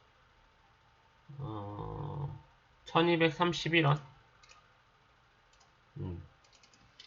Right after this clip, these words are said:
현재 자리에서는 아직 요 밑으로 한 사십 프로 까지는 좀 더 열려 있다라고, 어, 봐주시면 될 것 같네요. 음. 요건 이제 금일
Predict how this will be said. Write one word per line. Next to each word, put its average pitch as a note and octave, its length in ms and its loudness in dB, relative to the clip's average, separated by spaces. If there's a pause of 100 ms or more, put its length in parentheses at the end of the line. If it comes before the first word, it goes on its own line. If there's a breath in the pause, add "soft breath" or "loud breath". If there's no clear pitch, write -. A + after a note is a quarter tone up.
(380)
현재 G3 260 6
자리에서는 E3+ 1120 10
아직 B2 280 8
요 B2+ 100 2
밑으로 D3 280 4
한 D3 100 10
사십 F3 320 6
프로 G3+ 200 0
까지는 F3+ 340 10
좀 F#3+ 160 2
더 D3+ 140 6
열려 C3 260 8
있다라고, A2+ 1120 4 (300)
어, E2+ 200 -2
봐주시면 A2 1080 6
될 G#2+ 160 -2
것 B2+ 80 2
같네요. A2+ 540 4 (440)
음. F2 400 -6 (640)
요건 B2+ 240 4
이제 A2+ 280 2
금일 D3 760 10